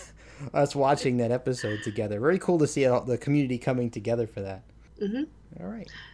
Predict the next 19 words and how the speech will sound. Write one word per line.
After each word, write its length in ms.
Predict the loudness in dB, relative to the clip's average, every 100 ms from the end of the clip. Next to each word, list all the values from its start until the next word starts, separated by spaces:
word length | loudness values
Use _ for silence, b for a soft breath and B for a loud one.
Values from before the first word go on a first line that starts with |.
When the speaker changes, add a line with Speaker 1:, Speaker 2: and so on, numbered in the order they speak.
| B -12
Speaker 2:
Coming 300 | 0 4 6
back 320 | 8 8 8
to 680 | 2 6 12 12 12 12 10
the 300 | 6 8 8
Monkeys 380 | 8 4 6 6
in 100 | 6
the 100 | 8
Ring, 440 | 8 10 8 6 0 -10 B B B
this 200 | 6 8
episode 680 | 6 4 6 10 12 10 8
was 380 | 8 8 6
the 280 | 8 8 8
twentieth 680 | 6 4 4 4 8 8 6
episode 580 | 0 2 4 6 4 2
in 320 | -2 -2 -2
f-, 200 | -6 -16 _ 8
air 220 | 10 12
date 300 | 10 6 2
order, 440 | -4 0 2 2